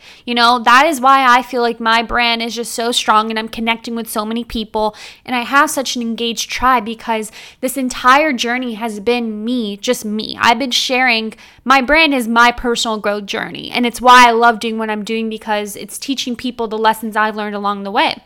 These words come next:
But with that being said, I think in order to kind of receive more inspired action, to reconnect with your intuition, to activate and unlock all of that creative potential, the one thing I say that you need to do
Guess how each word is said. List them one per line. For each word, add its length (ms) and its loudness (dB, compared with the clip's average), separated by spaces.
But 340 6
with 140 0
that 180 6
being 180 2
said, 440 4
I 200 8
think 360 -2
in 180 0
order 280 4
to 160 -6
kind 240 -2
of 120 -4
receive 340 0
more 180 2
inspired 540 2
action, 440 -2
to 120 -6
reconnect 500 0
with 160 0
your 120 -2
intuition, 720 -4
to 480 0
activate 520 4
and 100 0
unlock 440 4
all 220 10
of 120 6
that 200 6
creative 380 -2
potential, 720 -2
the 120 2
one 220 6
thing 200 0
I 60 4
say 280 0
that 140 -2
you 140 -2
need 200 -4
to 100 -6
do 400 0